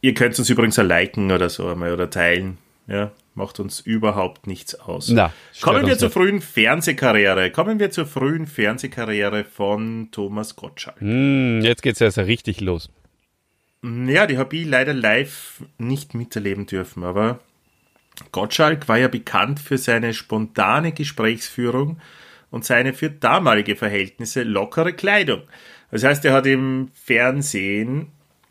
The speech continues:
Speaker 1: Jeans und, ähm, ein Mickey-Maus-T-Shirt angehabt zum Beispiel.
Speaker 2: Verrückter
Speaker 1: Oder
Speaker 2: Hund.
Speaker 1: Shorts und Schlapfen.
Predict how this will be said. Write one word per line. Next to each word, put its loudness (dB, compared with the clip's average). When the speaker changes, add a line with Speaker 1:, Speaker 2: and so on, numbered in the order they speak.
Speaker 1:
Jeans 0
und, 0
ähm, 2
ein 4
Mickey-Maus-T-Shirt 2
angehabt -2
zum -6
Beispiel. -2
Speaker 2:
Verrückter 2
Speaker 1:
Oder 4
Speaker 2:
Hund. 2
Speaker 1:
Shorts 2
und 0
Schlapfen. 0